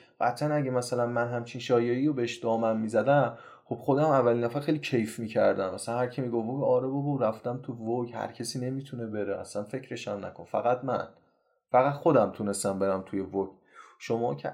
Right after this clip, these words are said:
اصلاً نمیتونین برین. من واقعیتش با این نوع طرز فکر کلاً مشکل دارم، اینکه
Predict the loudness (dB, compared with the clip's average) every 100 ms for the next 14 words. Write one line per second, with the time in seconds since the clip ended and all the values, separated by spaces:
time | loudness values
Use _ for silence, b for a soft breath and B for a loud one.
0 | -6 -6 -2 2 4 2 0 -4 -6 -8
1 | -6 -6 -2 -2 0 2 2 0 -4 -2
2 | 0 0 2 4 4 2 2 2 2 0
3 | -4 -4 -6 -6 -10 -6 -2 -2 -2 -4
4 | -6 -4 -2 -2 -6 -8 -10 -6 -4 -6